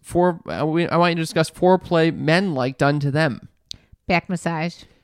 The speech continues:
Speaker 1: Any sort of massage. Any
Speaker 2: Front
Speaker 1: phys-,
Speaker 2: massage.
Speaker 1: any physical contact. I think massaging is key. I also think, eh, you know, seductive texting prior to the, the sexual encounter.
Speaker 2: I like that too. Yeah. I think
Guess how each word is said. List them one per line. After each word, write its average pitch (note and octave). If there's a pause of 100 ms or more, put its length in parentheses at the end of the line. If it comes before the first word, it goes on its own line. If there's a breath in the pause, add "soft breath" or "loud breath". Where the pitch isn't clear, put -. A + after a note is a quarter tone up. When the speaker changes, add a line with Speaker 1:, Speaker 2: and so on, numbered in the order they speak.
(200)
Speaker 1:
Any C4
sort C4+
of A3
massage. F#3+
Any A3+
Speaker 2:
Front A#3+
Speaker 1:
phys-, A3+
Speaker 2:
massage. G3+
Speaker 1:
any A#3+
physical A#3+
contact. G3
I F3
think -
massaging G3
is E3
key. F3+ (680)
I A#3
also D4
think, A#3
eh, A3+
you B3
know, F#3+ (520)
seductive F3+
texting G3
prior F3+
to -
the, D#3
the D3
sexual E3
encounter. E3
Speaker 2:
I G3
like G#3
that E4
too. C4+
Yeah. A3+ (500)
I A3
think -